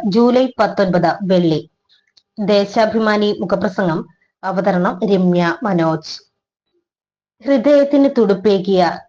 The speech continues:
കേരള പുത്രൻ. ആധുനിക വൈദ്യശാസ്ത്രത്തിന് കേരളം നൽകിയ മഹത്തായ സംഭാവനയാണ് ഡോക്ടർ എം എസ് വെല്ലിത്താൻ.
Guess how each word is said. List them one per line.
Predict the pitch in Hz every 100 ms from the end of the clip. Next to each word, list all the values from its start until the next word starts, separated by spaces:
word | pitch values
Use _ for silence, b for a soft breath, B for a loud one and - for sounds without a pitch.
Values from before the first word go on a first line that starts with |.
| -
കേരള | 214 208 214 196
പുത്രൻ. | 175 185 170 165 156 - _ _ _ _ _ _ _ _ _ _ _ _ _ _ -
ആധുനിക | 262 262 247 277 277 277
വൈദ്യശാസ്ത്രത്തിന് | 226 196 214 214 202 196 196 185 180 175 175
കേരളം | 208 202 202 202
നൽകിയ | 185 180 180 180 196
മഹത്തായ | 202 208 - 190 185 180
സംഭാവനയാണ് | - 190 180 190 196 202 165 170 240 214
ഡോക്ടർ | 175 170 175 165
എം | 202 175
എസ് | 165 -
വെല്ലിത്താൻ. | 175 170 160 165 156